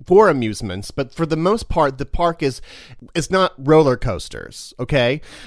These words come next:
Um, the park is divided into several themes or zones. Then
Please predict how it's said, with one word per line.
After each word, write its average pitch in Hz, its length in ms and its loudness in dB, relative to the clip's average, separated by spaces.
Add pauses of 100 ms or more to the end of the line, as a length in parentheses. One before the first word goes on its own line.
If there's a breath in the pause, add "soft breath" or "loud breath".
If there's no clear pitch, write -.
(120)
Um, 160 400 4
the 180 100 2
park 294 300 0
is 269 100 -2
divided 160 540 4
into 160 360 -2
several 220 600 2
themes 127 760 -4
or 143 180 -2
zones. 117 960 -4 (400)
Then 208 600 4